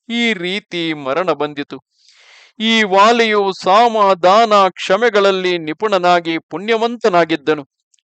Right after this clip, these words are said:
ಅವನಿಗೆ ಮುಂದೆ ಧರ್ಮಿಷ್ಠರಿಗೆ ದೊರಕುವ ಸದ್ಗತಿಯೇ ದೊರಕುತ್ತದೆ. ಈಗ ಸಕಲ ವಾನರರು, ಅಂಗದನು ನಿನ್ನ ಅಧೀನರು.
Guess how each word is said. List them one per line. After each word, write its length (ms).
ಅವನಿಗೆ 600
ಮುಂದೆ 640
ಧರ್ಮಿಷ್ಠರಿಗೆ 1200
ದೊರಕುವ 540
ಸದ್ಗತಿಯೇ 840
ದೊರಕುತ್ತದೆ. 720
ಈಗ 300
ಸಕಲ 500
ವಾನರರು, 840
ಅಂಗದನು 720
ನಿನ್ನ 360
ಅಧೀನರು. 720